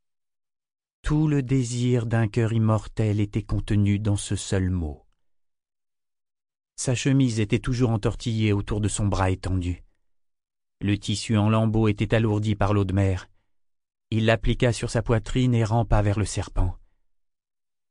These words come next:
Le monde était si obscur, et pourtant le soleil de l'après-midi le frappait de ses rayons brûlants. Où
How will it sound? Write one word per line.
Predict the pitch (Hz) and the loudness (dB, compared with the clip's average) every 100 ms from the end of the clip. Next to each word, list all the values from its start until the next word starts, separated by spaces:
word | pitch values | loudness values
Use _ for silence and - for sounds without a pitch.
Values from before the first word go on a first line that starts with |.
| _ | _
Le | 117 117 | -2 2
monde | 113 131 147 | 4 4 2
était | 117 - 120 | 0 -2 -2
si | - 135 | 0 0
obscur, | 127 - - - 170 143 98 _ _ _ _ _ _ _ _ _ | 0 -4 -8 -6 -4 -4 -8 _ _ _ _ _ _ _ _ _
et | 135 | -2
pourtant | - 147 160 | 0 0 2
le | 139 | 2
soleil | 127 151 135 120 | 2 2 2 2
de | 123 | 0
l'après-midi | 123 - 139 139 131 156 | 0 2 2 2 2 2
le | 135 | 2
frappait | - 135 - 123 | 0 -2 0 0
de | |
ses | 113 135 | 0 0
rayons | 131 127 123 | 2 2 2
brûlants. | 110 117 107 107 - _ _ _ _ _ _ _ _ _ _ _ - | 2 4 2 0 -8 _ _ _ _ _ _ _ _ _ _ _ 0
Où | 127 127 127 | 2 4 2